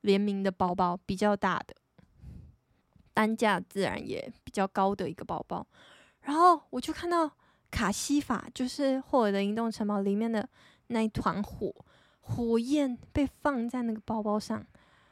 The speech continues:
而且那个包包底是黑色的，然后那一团火是红色的，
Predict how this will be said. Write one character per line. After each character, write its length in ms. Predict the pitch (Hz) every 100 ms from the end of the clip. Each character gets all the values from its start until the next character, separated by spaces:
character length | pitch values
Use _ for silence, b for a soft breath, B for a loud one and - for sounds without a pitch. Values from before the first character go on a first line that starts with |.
| b b b _
而 80 | -
且 100 | 233
那 80 | 247
个 60 | 233
包 200 | 214 202
包 260 | 208 208 214 _ _
底 180 | - 202
是 160 | 196 240
黑 480 | - - 247 220 220
色 320 | - 233 175
的， 160 | - - b b b
然 100 | -
后 40 | 214
那 140 | 233
一 40 | 240
团 180 | 208
火 320 | 196 - 180 -
是 180 | -
红 440 | 220 - 196 202 214
色 300 | - 262 214
的， 160 | -